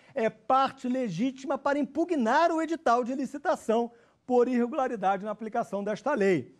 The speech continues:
devendo protocolar o pedido até cinco dias úteis antes da data fixada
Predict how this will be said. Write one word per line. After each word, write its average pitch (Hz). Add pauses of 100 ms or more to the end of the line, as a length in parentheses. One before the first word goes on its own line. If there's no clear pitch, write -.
(160)
devendo 180
protocolar 180
o 180
pedido 208
até 214 (120)
cinco 311
dias 269
úteis 214
antes 220
da 214
data 196
fixada 202